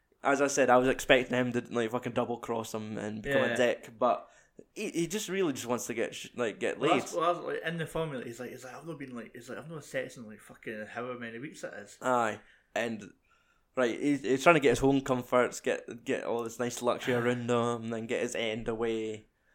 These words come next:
Speaker 1: And he's just obviously fucking lying to Aubrey just so he could get,
Speaker 2: Yeah.
Speaker 1: <laughs> get with Patrice. And she's like, "I'm sorry, I didn't know, like, he was a prince, but
Speaker 2: <sighs>
Speaker 1: I'll keep your secret."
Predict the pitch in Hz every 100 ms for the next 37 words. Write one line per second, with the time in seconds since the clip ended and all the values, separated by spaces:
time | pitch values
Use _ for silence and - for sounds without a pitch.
0 | _ _ - 117 104 123 127 135 - 123
1 | 120 123 117 90 - - - _ _ _
2 | _ _ _ _ - - 131 127 113 110
3 | 120 127 123 123 104 117 113 113 117 -
4 | - - - 139 123 127 117 127 123 -
5 | _ _ - 131 120 113 135 127 139 117
6 | 120 131 - 143 127 - - _ _ _
7 | - 123 123 131 151 208 - 202 170 175
8 | 143 156 139 - 113 - - _ 135 123
9 | - - - 127 131 120 - - - _
10 | - - 127 147 - 135 123 - 127 123
11 | 117 -